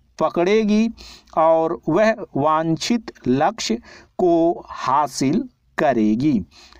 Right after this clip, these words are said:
अच्छा होगा कि सरकार स्वास्थ्य कर्मियों के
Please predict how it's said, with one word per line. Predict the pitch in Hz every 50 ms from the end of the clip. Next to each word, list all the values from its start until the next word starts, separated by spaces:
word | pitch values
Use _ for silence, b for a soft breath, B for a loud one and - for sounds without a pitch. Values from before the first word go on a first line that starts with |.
| B B
अच्छा | 160 175 180 - - - - 185 180 180 180 175 180 - - -
होगा | 175 190 214 196 135 123 123 127 127 127 - - - -
कि | 196 240 254 - B B B B B B
सरकार | - - - - 170 170 175 - - 175 170 170 170 175 175 170 - -
स्वास्थ्य | - - - 175 165 180 196 - - - - 220 240 - _
कर्मियों | - 170 156 147 131 123 120 120 131 165 - 349 - B B B B B B B _ -
के | 190 190 185 190 185 185 -